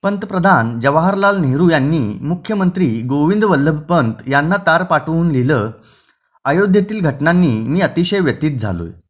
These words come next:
मला खात्री आहे की तुम्ही या प्रकरणात स्वतःहून लक्ष द्याल.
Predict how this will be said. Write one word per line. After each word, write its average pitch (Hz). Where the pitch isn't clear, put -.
मला 175
खात्री 147
आहे 160
की 127
तुम्ही 170
या 202
प्रकरणात 170
स्वतःहून 160
लक्ष 135
द्याल. 101